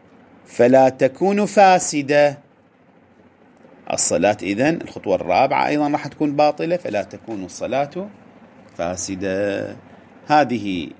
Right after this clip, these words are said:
هي الثمرة التي أبرزها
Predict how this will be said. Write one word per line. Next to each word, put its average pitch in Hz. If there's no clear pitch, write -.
هي 117
الثمرة 151
التي 117
أبرزها 95